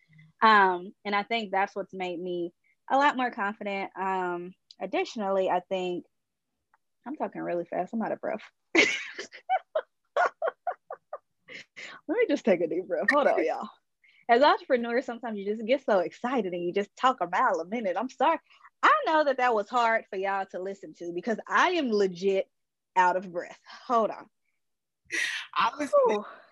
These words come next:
Speaker 2: I, I, to me, it didn't seem fast, but now that you have said that it's fast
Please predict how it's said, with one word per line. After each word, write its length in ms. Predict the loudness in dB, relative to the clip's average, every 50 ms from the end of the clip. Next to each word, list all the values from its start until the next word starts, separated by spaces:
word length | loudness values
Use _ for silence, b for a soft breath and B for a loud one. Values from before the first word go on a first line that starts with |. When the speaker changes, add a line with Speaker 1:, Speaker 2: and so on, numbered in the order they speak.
| _ _ -2
Speaker 2:
I, 260 | -2 -2 -2 -4 -6 -10 -6 _
I, 320 | 0 2 2 2 0 -4 -8 -12 -16 _ _ _ -20 -20 _ _ _ _ _ _ _ _ _ _ _ _ _ _ _ _ _ _ _ _ -2
to 100 | -2 0
me, 200 | 2 4 2 4
it 40 | 2
didn't 200 | 0 -2 -2 -2
seem 320 | -2 -2 -2 -2 -6 -4
fast, 440 | -2 -2 0 0 0 -2 -4 -8 -6
but 100 | -4 0
now 160 | 2 2 2
that 160 | 2 0 -4 -4
you 140 | -4 0
have 160 | 0 0 0 -2
said 300 | -2 -2 -2 -2 -2 -2
that 120 | -4 -6
it's 200 | -6 -8 -8 -6
fast 680 | -2 0 2 2 2 0 -2 -6 -10 -16 -20 _ _